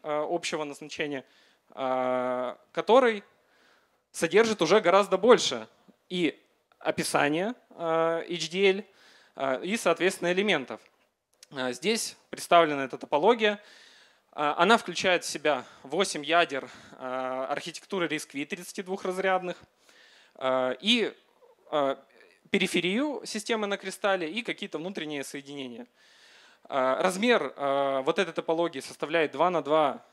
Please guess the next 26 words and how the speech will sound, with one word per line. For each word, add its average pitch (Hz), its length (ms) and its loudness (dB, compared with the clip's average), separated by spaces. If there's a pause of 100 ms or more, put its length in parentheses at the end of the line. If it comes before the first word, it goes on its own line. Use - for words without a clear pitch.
миллиметра, 143 580 -4
то 135 120 -12
есть - 140 -16
площадь 156 320 -4
порядка 139 360 0
четырёх 139 380 -2
квадратных 127 460 -8
миллиметров. 202 560 -2 (440)
Если 208 300 2
мы 202 160 4
отключим 185 440 -4
сейчас - 360 -2
все 180 200 -2
слои 160 280 -2
металлизации, 147 840 -2 (420)
э, 131 340 0
и 170 320 -6
начнём, 156 540 -2 (760)
э, 120 920 -6
приближать, 160 680 2 (260)
э, 127 360 -8
изображение, 151 680 -2 (720)
мы 220 220 4
как - 220 -2
раз-таки 185 400 2
увидим 151 500 -6